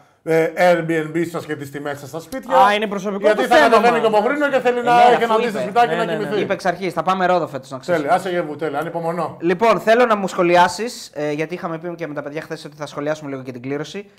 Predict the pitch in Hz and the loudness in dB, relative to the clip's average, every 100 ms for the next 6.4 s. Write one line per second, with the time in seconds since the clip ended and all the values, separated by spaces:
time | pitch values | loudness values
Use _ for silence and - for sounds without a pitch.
0 | _ - 156 180 220 220 190 170 170 175 | _ -16 -6 -2 -2 -2 -6 -2 -2 -2
1 | 135 156 175 - _ _ _ _ 143 131 | -8 -6 -6 -6 _ _ _ _ -14 -10
2 | 170 170 160 202 170 107 _ - 156 151 | -10 -12 -10 -10 -12 -18 _ -10 -6 0
3 | 180 180 - 175 233 240 - _ 160 160 | 0 0 -2 0 0 -8 -20 _ -2 0
4 | 170 208 262 - _ _ _ _ - 156 | 0 -4 -6 -16 _ _ _ _ -4 -2
5 | 147 190 - 214 214 220 220 139 120 110 | 0 -2 -2 -6 -2 -2 -2 -6 -6 -10
6 | _ _ 156 113 | _ _ -12 -12